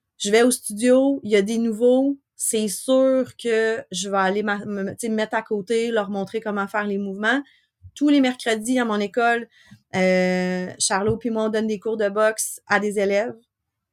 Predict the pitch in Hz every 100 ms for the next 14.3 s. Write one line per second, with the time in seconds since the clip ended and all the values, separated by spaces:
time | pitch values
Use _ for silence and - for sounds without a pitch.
0 | _ _ _ - 202 190 202 254 - 220
1 | 226 226 214 226 240 233 208 208 233 208
2 | - 247 254 233 214 - 240 233 214 202
3 | 202 214 220 202 196 214 - - 202 -
4 | - - - - 196 185 185 196 190 190
5 | - 185 - _ _ _ _ _ - 175
6 | 185 226 220 190 - 160 170 190 185 175
7 | 190 180 175 175 175 185 180 196 185 -
8 | 185 - 202 180 220 220 196 185 180 196
9 | 208 190 180 185 196 185 190 202 196 180
10 | 240 226 185 190 196 220 220 202 190 285
11 | 349 196 202 202 - 214 214 208 196 -
12 | 226 226 208 - - 190 190 208 208 185
13 | 180 180 202 196 180 208 220 180 175 165
14 | 165 170 262